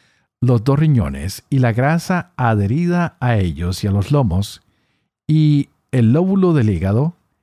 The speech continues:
apartará todo esto junto con los riñones. El sacerdote lo quemará sobre el altar como alimento, manjar abrasado de calmante aroma para Yahvé.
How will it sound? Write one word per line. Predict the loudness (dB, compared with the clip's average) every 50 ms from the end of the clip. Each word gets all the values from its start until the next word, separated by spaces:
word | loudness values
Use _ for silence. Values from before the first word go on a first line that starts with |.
| _ _ _ _ _
apartará | -8 -6 -2 -2 -2 0 0 -2 -2 0 -2 -2
todo | 0 0 2 2 2 2
esto | 0 0 0 -2 0
junto | 2 2 0 2 0 -2 -2
con | 0 -2
los | -2 -2 -2
riñones. | -2 0 2 2 2 0 0 -2 -6 -16 -20 _ _ _ _ _ _ _ _ _ _ _ _ _ _ _ _ _ _ -2
El | 0 0
sacerdote | 2 2 0 0 0 0 0 0 0
lo | 0 0 -2 -2
quemará | -2 -2 0 0 0 0 0 -2
sobre | -2 -2 -2 0 0 0
el | 0 0
altar | -2 -4 -6 -6 -4 -2 -2 -2 -2 -4 _ -6
como | -4 -2 0 2 2 0 0 -2 -2 -6 _
alimento, | -6 -6 -4 -4 -4 -2 0 2 2 2 0 -2 -4 -8 -12 -12 -14 _ _ _ _ _ _ _ _ _ _ _ _ _ -4
manjar | -2 0 0 0 0 -2 -4 -4 -2 0 0 0
abrasado | 0 0 0 -2 -2 -2 -2 -2 0 0 0 0
de | -2
calmante | -2 -2 -2 -2 0 0 0 0 0 0 0 -2
aroma | -2 -2 -2 -2 -2 -2 -2
para | -4 -6 -6
Yahvé. | -6 -8 -8 -8 -10 -12 -14 -16 -20